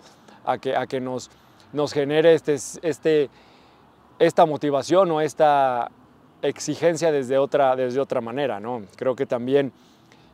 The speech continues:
eh, la Leagues Cup como tal no, nos acerca a jugar contra, contra jugadores y contra equipos que, que en la actualidad tienen mucho nombre y renombre. Entonces creo que, creo que sí, e-, emociona mucho ir a,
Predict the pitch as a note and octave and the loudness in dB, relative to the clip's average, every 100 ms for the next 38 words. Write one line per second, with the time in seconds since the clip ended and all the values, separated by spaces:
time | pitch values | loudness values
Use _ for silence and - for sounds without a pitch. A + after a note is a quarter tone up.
0 | - B2+ B2+ B2 A#2+ A#2+ A#2+ A#2+ C3+ - | -10 -6 -4 -2 -4 -4 -4 -2 -4 -4
1 | - C#3+ G#2+ - - _ _ - B2+ B2 | 2 2 0 -14 -20 _ _ -6 -6 -2
2 | D3 D3 D3 C3+ C3 C3+ C3 A#2+ A2+ D3 | 2 4 2 -2 -6 -8 -8 -10 -6 -4
3 | C#3+ C3+ A2 A#2+ C3+ C3 - _ _ _ | -4 -6 -8 -2 0 -2 -6 _ _ _
4 | - C3 A#2+ B2 A#2+ A2+ A2 - D3 C3+ | -12 -10 -6 -4 -2 -2 -6 -2 -2 0
5 | C#3 C3+ C3+ B2 C#3+ C3+ C#3 D#3+ D#3 A#2 | 0 2 0 -2 -4 0 6 6 6 2
6 | A#2+ A2+ A#2+ A#2 A#2 - C3 D#3 D#3+ C#3 | -8 -6 -6 -4 -4 -6 -8 -6 -4 -4
7 | A#2+ B2 A2+ G2 A#2 A2+ A2+ - B2 B2 | -6 -6 -8 -8 -6 -6 -8 -12 -10 -10
8 | A2 B2+ B2 C3+ C3+ D3 C#3 C3+ C#3 C#3 | -4 -4 0 0 0 -4 -4 -6 -6 -6
9 | C3+ D3 C#3+ C3 B2 B2+ D3 D#3 E3 G#3 | -6 -4 -4 -6 -6 -4 -4 0 0 0
10 | - - - _ B2+ A2 A#2 C3+ B2 B2 | -14 -20 -20 _ -16 -8 -4 -4 -6 -10
11 | A#2+ G#2+ B2+ A2 A#2 B2 G2+ B2 A#2+ A#2+ | -8 -6 -8 -6 -8 -8 -10 -8 -6 -6
12 | D3 C3 A#2+ A#2+ D3 C#3 D3+ D#3 C3+ B2+ | -6 -8 -6 -2 -2 -2 -6 -6 -6 -6
13 | B2 A2 | -6 -8